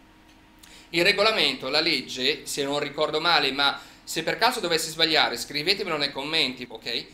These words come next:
Che correggo assolutamente il video, perché a quanto so io il distanziamento tra un ombrellone e l'altro deve essere di quattro metri.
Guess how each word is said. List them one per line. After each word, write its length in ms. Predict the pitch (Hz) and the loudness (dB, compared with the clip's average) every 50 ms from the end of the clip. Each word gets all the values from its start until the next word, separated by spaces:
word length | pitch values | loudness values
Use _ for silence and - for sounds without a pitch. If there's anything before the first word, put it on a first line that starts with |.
| - - _ _ | -20 -20 _ _
Che 140 | - - - | -20 -20 -6
correggo 340 | - 143 143 160 214 214 247 | -4 -2 0 2 0 0 0
assolutamente 520 | 226 - 175 160 151 131 127 123 117 - | -6 -6 -8 -10 -8 -8 -10 -10 -12 -14
il 80 | 117 120 | -16 -10
video, 600 | 147 208 190 - 135 123 117 110 110 - - - - - - - - - - - - - - - - - - - - - | -6 -6 -6 -4 -4 -6 -6 -8 -10 -14 -20 -20 -20 -20 -20 -20 -20 -20 -20 -20 -20 -20 -20 -20 -20 -20 -20 -20 -16 -12
perché 200 | - 127 - 151 | -12 -4 -4 -4
a 60 | - | 4
quanto 320 | 180 190 185 170 - 143 | 4 4 4 4 0 -6
so 180 | 120 - 240 254 | -6 -2 0 0
io 340 | 240 180 156 143 147 160 196 | 0 0 -2 -2 0 0 0
il 60 | 208 | 0
distanziamento 680 | 262 247 - 185 160 156 180 180 180 151 139 - 120 | -2 -4 -4 -4 -4 -4 -2 0 0 0 0 -2 -8
tra 200 | 117 - 165 165 | -8 0 0 2
un 80 | 160 160 | 2 2
ombrellone 720 | 170 175 170 - 220 220 202 180 151 131 120 117 135 - | -2 -4 -2 -2 -2 -2 0 0 -2 -2 0 -4 -6 -4
e 100 | 220 262 | -4 -2
l'altro 320 | 262 170 131 127 127 202 240 | 0 0 0 0 -2 -6 -8
deve 220 | 233 285 233 151 | -6 -2 -2 -2
essere 260 | 123 120 - 190 196 | -2 -2 -6 -8 -8
di 160 | 214 240 240 - | -8 -10 -10 0
quattro 400 | - 156 139 135 - - 156 151 | 0 0 0 0 -2 -6 -6 -2
metri. 500 | 143 131 123 123 123 131 131 127 131 | -2 -2 -2 -4 -4 -6 -6 -6 -6